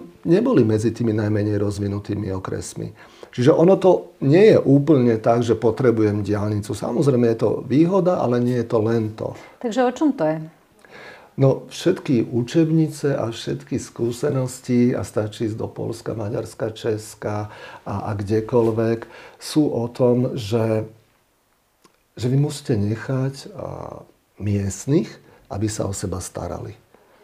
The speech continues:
Speaker 1: Čiže decentralizácia.
Speaker 2: A zároveň musí tam byť ale aj taká mentalita tých miestnych,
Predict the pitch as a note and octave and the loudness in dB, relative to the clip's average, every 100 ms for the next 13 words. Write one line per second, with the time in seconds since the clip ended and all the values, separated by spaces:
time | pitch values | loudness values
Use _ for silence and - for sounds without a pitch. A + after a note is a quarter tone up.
0 | _ _ - A2 F2+ F#2 - F2 - - | _ _ -10 -6 -4 -4 -6 -6 -6 -8
1 | G2 - - - - - - - F#3+ A3 | -8 -10 -12 -12 -16 -16 -10 -6 0 2
2 | A3+ A3 G#3 A3+ A3+ A3+ G#3+ G#3 G#3 G#3 | 2 2 0 -2 -2 -2 -2 -2 0 2
3 | G#3 G#3+ G#3 A#3 A3 G3 F#3 F#3 G3 D#3+ | 2 -2 -4 -2 -2 0 -2 -2 0 0
4 | D#3+ D#3 F#3 D#3+ F3+ D#3 - F3+ G3 G#3+ | -4 -6 -6 -4 -2 -4 -6 -4 -4 -4